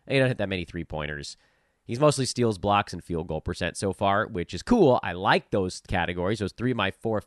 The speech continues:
favorites, but you can't be a negative in that many other things. Do I think that he could be useful if the Wizards have any injuries or players get shut down?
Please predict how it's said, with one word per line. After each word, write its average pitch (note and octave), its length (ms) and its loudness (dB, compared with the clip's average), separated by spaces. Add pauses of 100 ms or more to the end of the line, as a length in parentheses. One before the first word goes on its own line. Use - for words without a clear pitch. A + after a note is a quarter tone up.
favorites, A#2+ 600 0 (720)
but A#2 260 0
you A#2 80 -6
can't C#3 180 4
be A#2+ 120 2
a G2+ 40 0
negative G2+ 460 0
in D#2+ 120 -6
that E2 180 -2
many E2 240 -4
other E2+ 260 -4
things. - 540 -10 (320)
Do G#2+ 120 2
I G2+ 80 4
think C#3+ 220 0
that C#3+ 100 4
he C#3 80 0
could C3+ 100 4
be A#2+ 80 0
useful D#3 680 4
if B2 180 -4
the G2+ 80 -4
Wizards A#2 380 0
have F#2+ 160 0
any F2+ 180 -2
injuries A#2 380 -2
or E2+ 100 -8
players F#2 300 -4
get E2 160 -4
shut E2 240 -4
down? B2 340 2